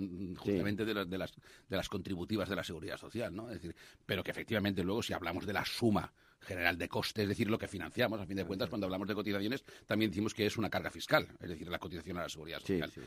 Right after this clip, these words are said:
Speaker 1: sí,
Speaker 2: O sea que,
Speaker 1: sí.
Speaker 2: por tanto, em, es, es el montante global que soportamos, eh,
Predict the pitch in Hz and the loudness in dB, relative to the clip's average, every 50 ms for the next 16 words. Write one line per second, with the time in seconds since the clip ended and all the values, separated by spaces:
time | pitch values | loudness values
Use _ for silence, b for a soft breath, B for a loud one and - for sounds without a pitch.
0 | 67 - - - - - 87 85 69 92 90 82 92 95 - - 110 117 117 117 | -14 -14 -12 -8 -6 -6 -4 -4 -6 -6 -4 -2 -2 -2 0 2 2 2 2 2
1 | 104 101 95 87 92 90 85 85 85 82 76 85 85 - 73 85 - - - 92 | 0 -2 -2 0 0 0 0 -2 -2 -4 -4 -6 -8 -8 -6 -8 -8 -6 -8 -10
2 | - - - - 92 95 - - 98 - 123 120 104 101 101 98 87 104 110 110 | -10 -10 -6 -4 -2 -2 0 2 4 6 6 6 8 6 4 6 6 6 6 6
3 | 95 - 110 117 120 117 123 131 151 151 b b b b b - 101 - 101 82 | 4 4 4 6 6 8 8 6 6 2 b b b b b -4 -2 -2 -2 -2
4 | - 87 90 - 98 95 98 101 107 110 107 - 127 117 113 104 | -4 -6 -2 0 2 2 2 2 2 0 0 0 0 0 0 0